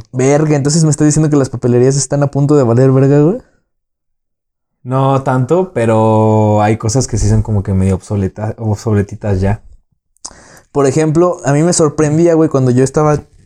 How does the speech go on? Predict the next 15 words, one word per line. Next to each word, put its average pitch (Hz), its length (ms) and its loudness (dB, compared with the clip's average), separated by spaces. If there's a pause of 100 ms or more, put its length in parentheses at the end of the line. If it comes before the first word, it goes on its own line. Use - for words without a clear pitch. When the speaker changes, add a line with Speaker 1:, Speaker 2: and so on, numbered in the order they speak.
(180)
Speaker 1:
trabajando, 147 640 0
güey, 139 220 2
en 127 140 2
el 127 100 2
hotel. 151 420 -2 (1080)
Eh, 120 240 -2
no, 120 180 0
no 135 140 0
en 135 60 0
un 135 80 2
motel, 131 280 -2
hotel. 135 320 -4 (200)
<laughs> 139 200 -2 (300)
Estaba 143 220 -2
trabajando 151 760 0